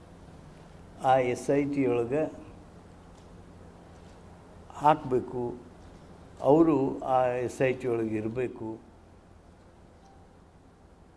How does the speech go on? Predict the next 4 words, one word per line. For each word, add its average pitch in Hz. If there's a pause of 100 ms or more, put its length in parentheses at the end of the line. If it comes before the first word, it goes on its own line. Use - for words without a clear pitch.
(640)
ಆದಷ್ಟು 175 (260)
ಬೇಗ 120 (2250)
ಎರಡು 131 (100)
ತಿಂಗಳಲ್ಲಿ 123